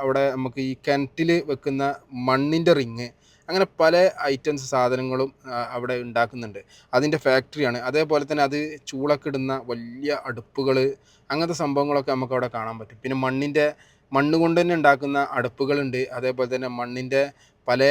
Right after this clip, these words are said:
ഐറ്റംസ്, ആ, സംഭവങ്ങളും നമുക്കിവിടെ കാണാൻ പറ്റി. അപ്പോൾ, ഏ, ഇത് ഇങ്ങനത്തെ സ്ഥലത്ത് നിന്ന് നമ്മൾ മേടിക്കുമ്പോഴേ കുറച്ച് പൈസ കുറഞ്ഞിട്ട് കിട്ടും. നമ്മളെ നാട്ടിലെ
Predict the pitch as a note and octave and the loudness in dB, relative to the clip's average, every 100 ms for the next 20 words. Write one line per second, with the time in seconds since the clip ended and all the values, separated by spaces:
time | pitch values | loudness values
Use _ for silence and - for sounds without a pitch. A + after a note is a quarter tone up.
0 | C#3 B2+ A#2+ C3+ C3 - C#3 C3+ C3+ B2 | 4 0 -4 -4 -6 -6 -2 -2 -2 -2
1 | A#2+ A#2 A#2 A#2 A#2 - B2 B2 B2+ C3 | 0 2 4 2 0 -4 -2 0 0 -2
2 | B2+ A#2+ A#2+ A#2+ A2+ A2+ A#2 A2 - A#2 | -4 -4 -4 -2 -4 -4 -6 -8 -12 -16
3 | G#2+ _ _ _ C3+ D#3 D#3 - D#3 D3+ | -18 _ _ _ -6 0 0 0 -4 -2
4 | D3 D3 C#3+ - - E3+ F#3+ F#3 F#3 F#3+ | 0 0 -4 -10 -14 2 2 4 2 4
5 | G3 D#3 D#3+ F3 E3 D#3+ D3 C#3+ C3+ C#3+ | 2 2 0 0 2 2 4 2 0 -4
6 | C3 A2+ - - B2 - C3+ B2 A#2+ C#3 | -2 -4 -8 -6 -6 -6 -2 0 0 -4
7 | C3 A#2+ A#2 B2+ B2 A#2+ - G2 _ _ | -2 -4 -2 -6 -6 -8 -10 -14 _ _
8 | _ - C#3 D3 D#3 D3 D3 C#3 D3+ D#3 | _ -4 2 4 4 0 0 0 2 2